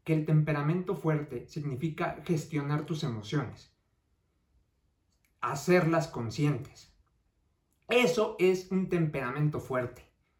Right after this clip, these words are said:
Por el contrario, un temperamento débil es aquella persona que se enoja y explota y grita y cree que tiene derecho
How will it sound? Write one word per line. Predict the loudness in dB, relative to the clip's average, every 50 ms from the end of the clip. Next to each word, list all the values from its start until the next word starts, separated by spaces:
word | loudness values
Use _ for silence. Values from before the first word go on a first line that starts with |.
| _ _ _ _ _ _ _ _ _ _
Por | 4 4
el | 4 6
contrario, | 4 4 4 4 2 2 2 0
un | 0
temperamento | 0 0 0 0 0 0 2 2 2 2 2 0 0 0 -2
débil | 0 2 4 2 4 4 2 0 0 0 -4
es | -4 -2 -2
aquella | -4 0 2 2 2 2 0
persona | -4 -6 -2 0 0 0 0 -2
que | -4 -6
se | -6 -4 -2
enoja | 0 0 0 2 2 0 -2 0
y | 0 -2 -2
explota | -2 -4 -6 0 2 4 4 4 2 2 -2 -2 -2 -4 -8
y | -10 -6 -2
grita | -2 -2 -2 -2 -4 0 0 0 0 0 -4 -10 -18 _ _ _ _
y | _ -10 -4 -2
cree | -2 -2 -2
que | -4 -6
tiene | -4 -2 -2 -2 0 0 2
derecho | 2 4 4 4 2 2 0 0 0 0 0 -4 -8